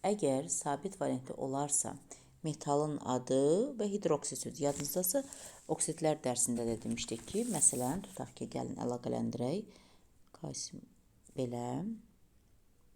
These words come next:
Hı. Gəlin, bu oksiddir. Bunu ötən dərsimizdə keçmişdik. E, baxırıq ki, adlandıran zaman metalın adı oksid sözü.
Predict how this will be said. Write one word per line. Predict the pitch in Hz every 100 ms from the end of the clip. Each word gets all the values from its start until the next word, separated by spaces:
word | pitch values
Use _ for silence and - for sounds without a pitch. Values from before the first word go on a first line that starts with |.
| - _ - - - - - _ - - _ _ 143
Hı. | 131 - - - _ _ -
Gəlin, | 208 196 240 - - - - -
bu | 269 156
oksiddir. | - - 135 - 127 156 -
Bunu | 135 127 123
ötən | - 131
dərsimizdə | 123 117 123 123 - -
keçmişdik. | - - - 131 165 226 254 - - - - -
E, | 143 -
baxırıq | 180 - 202 -
ki, | - 139 165 233 - - - - -
adlandıran | 151 151 143 151 151
zaman | 143 127 127
metalın | 131 143 - 156 170 175
adı | 160 202
oksid | 262 - - 131
sözü. | - -